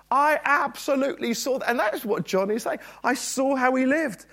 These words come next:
I heard, I discussed with him. I saw his miracles. I saw his brutal execution. And guess what?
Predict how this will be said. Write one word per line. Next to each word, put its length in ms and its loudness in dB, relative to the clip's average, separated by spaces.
I 120 -2
heard, 380 2
I 80 2
discussed 580 -2
with 100 0
him. 120 2
I 80 4
saw 180 -2
his 100 0
miracles. 480 0
I 260 2
saw 280 -2
his 160 2
brutal 640 -2
execution. 800 -4
And 180 -2
guess 320 -2
what? 320 -2